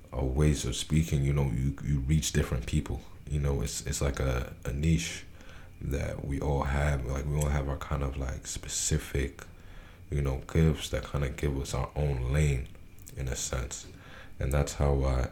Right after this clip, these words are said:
I see it. Um, so the way I am able to talk to people or impact people is, it, is, won't be the same way you are able to do it.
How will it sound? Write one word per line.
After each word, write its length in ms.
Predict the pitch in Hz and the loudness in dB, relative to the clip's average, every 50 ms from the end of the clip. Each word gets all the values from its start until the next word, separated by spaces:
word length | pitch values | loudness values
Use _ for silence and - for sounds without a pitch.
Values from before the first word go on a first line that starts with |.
| - 60 | -2 -4
I 40 | - | -4
see 300 | - - - - 76 80 | -4 -4 0 2 4 4
it. 240 | 78 65 60 - - - - - - - - - - - | 4 4 2 -2 -8 -14 -18 -18 -18 -18 -18 -14 -8 -2
Um, 480 | 67 65 65 67 67 65 64 62 - - - - | 0 2 2 4 2 2 0 -2 -6 -8 -10 -8
so 240 | - - - - 69 | -4 -2 0 2 2
the 120 | 65 71 | 2 2
way 320 | 65 69 78 80 78 69 - | 4 6 6 6 6 6 4
I 480 | - 67 71 71 69 69 65 67 67 - - - - - - - | 4 4 4 4 4 4 2 2 0 -4 -6 -10 -12 -8 -4 -2
am 180 | 67 65 69 | 0 2 2
able 240 | 71 69 67 64 64 | 2 2 2 0 -2
to 160 | - - - | -2 -4 -6
talk 320 | - - - 67 69 73 - | -4 0 2 2 2 2 2
to 80 | 67 | -2
people 320 | - 69 69 69 - - 58 | 0 2 0 0 0 0 -2
or 100 | - - | 0 0
impact 440 | 73 67 - - 67 62 62 - | 0 0 2 2 2 2 0 0
people 420 | - 78 78 - - - 64 62 - - - - - - - - - - | 0 0 0 0 0 -4 -4 -4 -4 -8 -10 -10 -10 -10 -12 -14 -12 -6
is, 180 | - 67 69 71 67 52 - - - - - | -4 -4 -2 -2 -4 -4 -4 -8 -14 -12 -8
it, 320 | - 50 - - - - - - - - - - | -6 -6 -6 -6 -10 -12 -14 -16 -14 -12 -4 -2
is, 240 | 69 69 67 65 - - | -2 -2 0 -2 -4 -2
won't 260 | 69 73 80 80 - | 2 4 6 6 6
be 100 | - 78 | 6 6
the 100 | 71 69 | 6 6
same 320 | 69 - - 78 73 69 69 | 4 4 6 6 6 6 6
way 160 | 67 65 64 | 6 4 4
you 520 | 64 60 65 76 85 92 92 71 62 - - - - - | 4 4 4 6 6 8 6 6 4 2 -2 -6 -8 -4
are 200 | - - 62 - | -2 0 0 2
able 300 | - - 65 57 - - | 2 2 2 2 0 -2
to 160 | - - - 57 | -2 -2 -2 -2
do 260 | - - 57 58 - | 0 0 0 0 0
it. 100 | 52 - | -2 -4